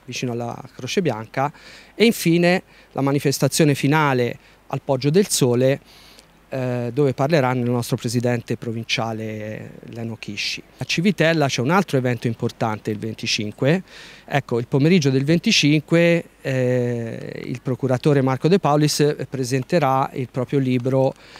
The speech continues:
eh, Caccia ai nazisti. Ci sarà l'A N P I, saremo presenti perché è un evento anche questo importante, è il modo per ricordare che purtroppo, purtroppo le vittime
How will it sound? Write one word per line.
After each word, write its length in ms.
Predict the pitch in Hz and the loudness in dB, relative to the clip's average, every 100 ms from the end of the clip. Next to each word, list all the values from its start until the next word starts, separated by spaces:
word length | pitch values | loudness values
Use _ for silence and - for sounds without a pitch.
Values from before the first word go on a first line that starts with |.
| - - _ | -20 -20 _
eh, 380 | 127 123 120 117 | -4 -2 -2 -4
Caccia 260 | - - 127 | -2 -2 0
ai 60 | |
nazisti. 580 | 120 117 107 101 - - - _ - - | 0 -2 -4 -6 -6 -8 -10 _ -20 -10
Ci 120 | - 135 | -4 0
sarà 180 | 123 120 | 2 2
l'A 200 | 120 123 | 2 0
N 80 | - | 4
P 60 | |
I, 140 | 226 - | 4 4
saremo 340 | - 113 113 | -2 -2 -2
presenti 580 | 120 170 127 135 160 185 | 0 2 4 2 4 2
perché 320 | 147 117 - 135 | 2 0 2 2
è 60 | |
un 100 | 127 | 4
evento 380 | 120 131 147 127 | 2 2 2 0
anche 200 | 113 120 | -2 -2
questo 480 | 135 147 - 127 120 | 2 2 0 -2 -2
importante, 1040 | 123 - 123 - 185 135 - - 123 123 | -4 -4 -4 2 2 2 0 0 0 2
è 300 | 131 131 123 | 2 2 2
il 160 | 131 123 | 0 0
modo 420 | 127 165 170 143 | 2 4 4 2
per 160 | 135 | 2
ricordare 800 | 127 123 135 139 156 151 131 123 | -2 0 -2 2 2 2 2 -2
che 380 | - 151 143 127 - - - - - | 0 2 2 0 -6 -20 -20 -20 2
purtroppo, 1080 | 214 196 - 185 156 147 - 175 185 208 - _ - | 4 4 2 4 4 2 0 4 4 2 -4 _ -6
purtroppo 560 | 151 - 170 156 147 | -4 2 2 2 2
le 120 | 139 147 | 4 6
vittime 840 | 202 196 - - 143 131 120 | 6 4 2 0 2 2 -2